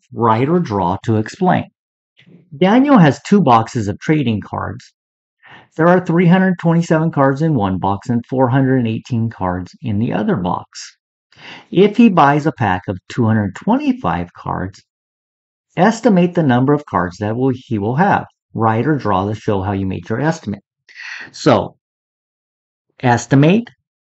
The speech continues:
how many cards he will have. So he has three hundred twenty-seven and four hundred eighteen, and then he buys two hundred twenty-five.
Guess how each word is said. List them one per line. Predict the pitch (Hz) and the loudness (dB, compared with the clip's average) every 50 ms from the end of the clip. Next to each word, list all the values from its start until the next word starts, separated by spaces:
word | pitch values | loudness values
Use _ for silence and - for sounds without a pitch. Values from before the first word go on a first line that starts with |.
| _ - - - - | _ -20 -20 -20 -20
how | - - - 131 139 147 170 190 | -14 -6 -2 0 4 4 6 6
many | 190 175 165 165 170 156 | 6 6 6 6 4 2
cards | - - 123 107 107 110 104 - | 2 0 0 0 0 0 -2 -4
he | - - 101 95 | -8 -10 -10 -8
will | 87 95 101 107 | -6 -6 -6 -2
have. | 113 165 170 123 95 87 - - _ _ _ _ _ _ _ _ _ _ _ _ _ - - - - - _ | 0 0 0 0 0 -4 -6 -14 _ _ _ _ _ _ _ _ _ _ _ _ _ -20 -20 -20 -20 -20 _
So | - - 110 | -6 -2 0
he | 104 104 | 0 0
has | 104 98 - - - | 0 -2 -4 -8 -8
three | - 101 113 135 151 | -4 -2 0 2 4
hundred | 170 180 180 180 185 185 175 | 4 4 4 4 2 0 -2
twenty-seven | - - 180 175 190 220 208 - - 123 107 104 101 127 170 202 - _ _ _ _ _ _ _ _ _ _ _ _ _ _ _ _ _ - - _ _ _ _ _ _ _ _ _ _ _ _ _ _ _ _ | -2 0 0 2 2 2 0 0 0 0 2 2 0 -2 -2 -4 -6 _ _ _ _ _ _ _ _ _ _ _ _ _ _ _ _ _ -20 -20 _ _ _ _ _ _ _ _ _ _ _ _ _ _ _ _
and | 107 101 92 - _ | -8 -8 -8 -10 _
four | _ - 117 123 143 | _ -2 0 2 4
hundred | 143 160 165 170 170 180 175 175 | 4 6 6 6 6 4 4 4
eighteen, | 175 180 190 - - - - 127 117 110 117 139 - _ _ _ _ _ _ _ _ _ _ _ _ _ | 4 2 2 -2 -6 -8 -6 -4 -4 -4 -6 -8 -10 _ _ _ _ _ _ _ _ _ _ _ _ _
and | - 110 117 | -2 2 2
then | 120 117 | 4 4
he | 117 123 127 | 4 2 2
buys | 107 95 98 92 131 135 156 190 202 175 123 107 110 113 117 120 127 123 - - _ _ _ _ _ _ _ _ _ _ _ _ _ _ _ _ _ _ _ _ _ _ _ _ _ - | 0 -2 0 0 2 2 4 4 4 4 4 2 2 2 0 0 -2 -2 -6 -14 _ _ _ _ _ _ _ _ _ _ _ _ _ _ _ _ _ _ _ _ _ _ _ _ _ -4
two | - - 147 | 2 2 4
hundred | 117 117 127 117 117 110 | 4 4 2 2 0 -2
twenty-five. | - - 113 104 98 101 101 - 160 165 160 - 101 | -2 -4 -4 -4 -4 -6 -4 -2 -2 -2 -2 -4 -8